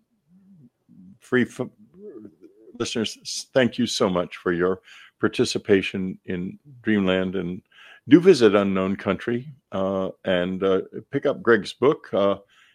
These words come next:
it defies language. It's lots of fun. It defies de-, description and explanation too, but it is a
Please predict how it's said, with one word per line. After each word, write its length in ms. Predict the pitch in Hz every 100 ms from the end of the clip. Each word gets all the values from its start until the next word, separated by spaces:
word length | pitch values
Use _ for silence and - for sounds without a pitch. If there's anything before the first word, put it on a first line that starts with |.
| _
it 140 | - 104
defies 500 | 113 135 117 113 113
language. 480 | 110 113 120 127 107
It's 160 | 98
lots 300 | 120 110 -
of 80 | 107
fun. 380 | 123 110 120 123 _ _ _ _ _ -
It 100 | 107
defies 520 | 120 127 113 110 - -
de-, 140 | 104 - -
description 520 | 104 - 120 - 120
and 120 | 98
explanation 680 | 107 - 107 98 101 - 101
too, 400 | - 113 113 139 _ - - _
but 200 | - 104
it 180 | 98 98
is 160 | 101 -
a 220 | 98